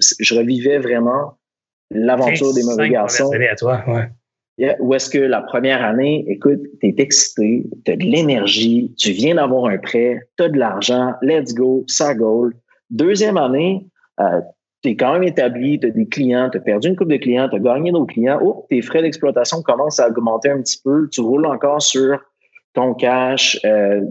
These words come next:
Speaker 1: peut-être ton prêt encore ou ton crédit, whatever. Euh, troisième année, tu sais, là, faut que tu livres, en fait, parce que là, euh, souvent, c'est plus difficile de te refaire financer.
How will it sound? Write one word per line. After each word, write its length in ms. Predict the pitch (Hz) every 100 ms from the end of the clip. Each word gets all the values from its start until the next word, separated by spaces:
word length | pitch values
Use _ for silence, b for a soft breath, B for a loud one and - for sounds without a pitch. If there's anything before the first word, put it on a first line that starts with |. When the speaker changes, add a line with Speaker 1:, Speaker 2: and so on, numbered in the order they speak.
| 101
Speaker 1:
peut-être 300 | 123 120 117
ton 140 | 107
prêt 220 | 98 135
encore 420 | 123 107 127 127 120
ou 60 |
ton 160 | 117 110
crédit, 340 | - 110 123
whatever. 520 | 147 110 98 120 156 170 B B B -
Euh, 120 | 90 -
troisième 380 | 131 143 160 147
année, 500 | 135 160 180 - _ -
tu 160 | 147
sais, 160 | 143 -
là, 260 | 127 139 156
faut 200 | - 135
que 40 |
tu 140 | - 127
livres, 260 | 107 - - -
en 100 | 101
fait, 180 | 113 110
parce 200 | - 90
que 220 | - 104 98
là, 240 | 117 131
euh, 200 | 143 113 104
souvent, 500 | - 123 110 131 139
c'est 160 | -
plus 80 | 113
difficile 380 | 107 - 147 127
de 100 | 113
te 140 | -
refaire 320 | 113 123 120 117
financer. 800 | - 104 87 - 143 147 156